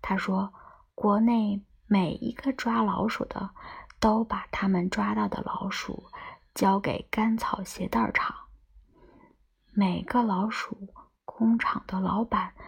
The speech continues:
都付给他们两便士。许多抓老鼠的就是靠卖死老鼠给甘草鞋带儿厂成了百万富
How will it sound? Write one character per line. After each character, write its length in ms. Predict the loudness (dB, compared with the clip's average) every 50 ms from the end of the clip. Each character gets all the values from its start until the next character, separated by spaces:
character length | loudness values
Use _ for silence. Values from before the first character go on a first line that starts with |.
| -18 -16 -8 -2
都 120 | -2 -2
付 320 | -2 -2 -6 -4 -2 0 0
给 260 | 0 -2 -4 -4 -4
他 180 | -4 0 2 2
们 160 | 4 4 2
两 240 | 2 0 -2 -4 -6 -2
便 240 | 2 2 2 2 2
士。 340 | -2 -4 -4 -6 -8 -14 -18 _ _ _ _ _ _ _ -20 -20 -20 -20 -20 _ _ -20 -20 -20 _ -18 -14
许 240 | -12 -8 -6 -4
多 220 | 0 2 2 2 4
抓 240 | 2 2 2 2 4
老 200 | 4 4 2 2
鼠 200 | 2 2 2 2
的 280 | 4 2 2 0 -2 -2
就 160 | -2 -2 -2 0
是 140 | 0 0
靠 280 | 0 0 0 0 2 2
卖 280 | 2 2 2 0 -2 -4
死 260 | -6 -8 -10 -8 -6
老 300 | -6 -6 -4 -2 -2 -2
鼠 280 | -2 -2 -2 -2 -4 -4 -6 -10 -14 -16 -16 -12 -6
给 160 | -4 -4 0
甘 260 | 2 4 4 4 4
草 240 | 2 0 -4 -10 -12
鞋 240 | -10 -4 -2 0 2
带 100 | 2 2
儿 80 | 2
厂 240 | 2 0 0 -2 -4 -6 -10 -16 -20 -20 -20 -20 -14 _
成 240 | -4 0 2 2 4
了 80 | 2 2
百 240 | 2 0 -2 0 0 0
万 180 | 0 0 0
富 240 | -2 -4 -8 -8